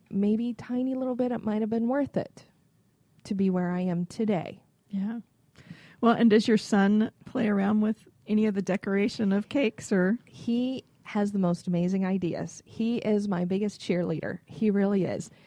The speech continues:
Speaker 1: He will, <laughs> and, and he's also my voice of reason. <laughs> I, I start getting things in my head, and I start over decorating and taking it too far.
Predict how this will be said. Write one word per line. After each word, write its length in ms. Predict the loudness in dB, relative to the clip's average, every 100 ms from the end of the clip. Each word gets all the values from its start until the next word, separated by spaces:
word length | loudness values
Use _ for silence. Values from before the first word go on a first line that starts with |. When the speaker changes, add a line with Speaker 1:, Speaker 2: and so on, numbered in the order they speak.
| -20
Speaker 1:
He 280 | -8 -2 0
will, 120 | 0 -2 -8
<laughs> 180 | -10 -8
and, 320 | -6 -4 -4 -6 -18 -16 -4
and 120 | 0
he's 140 | 2
also 240 | 2 0 0
my 180 | 0 2
voice 320 | 2 2 0
of 120 | 0
reason. 460 | 4 4 6 4 4 2
<laughs> 120 | 6 8 8 6 4 2 -2 -6 -2
I, 240 | 2 2 2
I 220 | 2 2
start 320 | 0 -4 -2
getting 260 | 0 2 4
things 300 | 4 4 4
in 80 |
my 160 | 4 2
head, 360 | 0 2 4 4
and 140 | 2
I 120 | -2
start 500 | -4 -4 -2 0 -2 _ _ 2
over 580 | 2 4 2 4 0 -2 -2
decorating 580 | -2 -2 0 2 2 0
and 120 | 0
taking 280 | -2 -2 -4
it 160 | -6
too 200 | -6 -6
far. 440 | -2 0 2 0